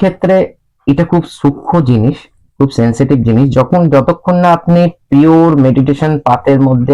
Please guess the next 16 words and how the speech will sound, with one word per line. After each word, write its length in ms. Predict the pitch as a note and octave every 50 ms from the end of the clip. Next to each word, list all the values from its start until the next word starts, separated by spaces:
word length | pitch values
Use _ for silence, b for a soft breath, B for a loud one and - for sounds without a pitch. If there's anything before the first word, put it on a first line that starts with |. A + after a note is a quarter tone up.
| C3+
আপনি 220 | C3+ - C3 C#3 C#3+ C#3+ C#3+ C#3 C3 A#2
নিজেকে 380 | A2 G#2 B2+ C3 B2+ _ C#3 C#3 C#3 - -
ইনভলভ 460 | A#2+ A2+ A2+ A2+ A2+ B2 C#3 C#3+ C#3+ C#3 _ -
করছেন, 340 | G2+ F#2+ - - - - D#2+ - b b b b b b b b b
আমি 100 | D#3 E3 D#3+ D3+
আগামী 200 | D#3 D#3+ D#3 E3 D3+
দিনে 140 | E3+ E3+ E3+ D#3+ C#3
আরো 120 | C#3 D3 C#3+
কিছু 160 | D#3 C#3+ - D#3 C#3+
এপিসোড 340 | A#2 B2 C3+ C3+ C#3+ D3+ D3 B2 G#2+ A2+
বানাবো 400 | A#2 A#2 B2 C#3 C3+ G#2+ G#2 A2+ C#3+ D#3
যে 60 | D3 C4 B3
আমাদের 220 | A#2+ - A#3+ C4 A#3 A#3
যে 80 | C4 B3+ - -
চারটে 280 | A#2 G#2+ - _ - C3 A2 G#2+
বাক্য 280 | A#2 A#2+ - - _